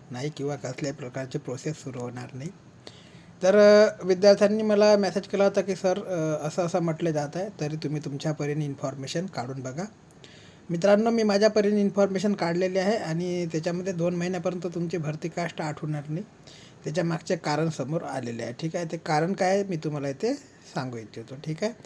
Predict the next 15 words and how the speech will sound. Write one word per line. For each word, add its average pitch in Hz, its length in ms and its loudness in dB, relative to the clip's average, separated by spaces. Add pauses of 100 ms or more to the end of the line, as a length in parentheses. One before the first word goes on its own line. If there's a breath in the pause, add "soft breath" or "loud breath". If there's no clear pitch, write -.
(300 loud breath)
त्याच्यामुळे 175 340 0
तुम्ही 196 240 0
कसल्याही 180 420 0
भ्रमात 160 440 -2
राहू 175 160 0
नका 180 340 -2
की 165 400 0
डीव्हीटी 156 520 0
जी 151 100 -2
आहे 151 100 2
ती 160 140 -2
भरती 139 360 -8
जाणीवपूर्वक 139 680 -8
लांबवत 131 380 -8
आहे 151 120 -6